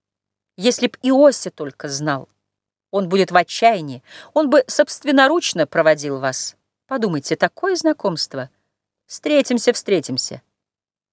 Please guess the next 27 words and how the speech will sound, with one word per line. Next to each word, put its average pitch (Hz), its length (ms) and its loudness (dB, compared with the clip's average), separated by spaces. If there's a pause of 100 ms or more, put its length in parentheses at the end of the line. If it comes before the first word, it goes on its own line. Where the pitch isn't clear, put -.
И 156 120 -8
я 160 260 4
бы 156 100 -8
сама, 156 460 0 (240)
Мальвина 202 440 0
Ивановна, 190 480 0 (340)
с - 120 -14
таким 180 320 -2
большим 175 360 2
желанием 254 440 2
сопровождала 175 720 0
вас 147 200 0
до 180 140 2
станции, 135 560 -4 (300)
но 220 180 4
у 233 60 4
нас 233 200 4
сегодня 208 400 2
обедают 202 520 0
приезжие, 190 640 -2
русские. 185 580 -2 (340)
Надо 277 280 4
блины 330 320 2
готовить 170 600 -2
на 226 140 2
семь 202 240 -4
персон. 147 480 -2